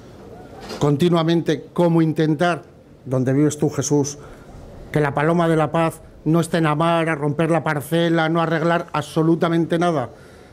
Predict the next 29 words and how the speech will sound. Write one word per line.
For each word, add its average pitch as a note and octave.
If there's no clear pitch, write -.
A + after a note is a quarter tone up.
Pues D#3
esa G3
es G3
la E3+
diferencia. C3
Yo D#3+
voy G3+
a -
ser G3
un F#3
alcalde F#3
que E3
desde D3
el C#3
primer D3+
día, B2+
desde C3
el C3
día D#3
veinticinco, C#3+
pero B2+
en B2
realidad C#3
desde B2+
el C3
día D#3
trece D3+
de C#3
junio, C#3